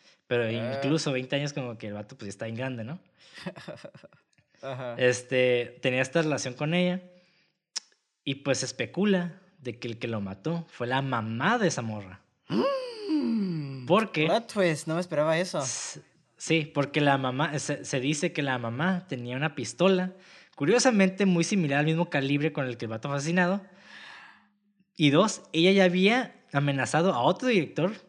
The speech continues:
Speaker 1: porque el otro director sí acosaba a su hija adolescente. Entonces,
Speaker 2: Ah.
Speaker 1: entonces se dice como que... Eh, y creo que hay un libro, no creo cómo se llama, güey, se lo, eso se lo voy a deber. Creo que hay un libro donde, eh, entrevistan a Mary Miles Minter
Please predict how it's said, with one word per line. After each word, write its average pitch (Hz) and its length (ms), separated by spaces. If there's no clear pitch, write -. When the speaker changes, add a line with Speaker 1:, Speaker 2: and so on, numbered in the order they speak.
Speaker 1:
porque 135 220
el 135 40
otro 156 140
director 165 340
sí 160 140
acosaba 156 420
a - 20
su - 140
hija 127 160
adolescente. 131 460
Entonces, 117 520
Speaker 2:
Ah. 131 280
Speaker 1:
entonces 120 380
se 127 240
dice 127 320
como 135 280
que... - 200
Eh, 175 280
y - 80
creo 156 180
que 208 80
hay 220 60
un 214 100
libro, 202 220
no 185 160
creo 185 120
cómo 202 180
se 151 120
llama, 135 220
güey, 110 280
se - 260
lo, 113 160
eso 110 140
se 143 80
lo 117 80
voy 120 120
a 127 40
deber. 151 300
Creo 135 140
que 170 80
hay 170 60
un 170 80
libro 180 280
donde, 127 640
eh, 113 260
entrevistan 123 680
a 123 60
Mary 117 240
Miles 135 300
Minter 147 360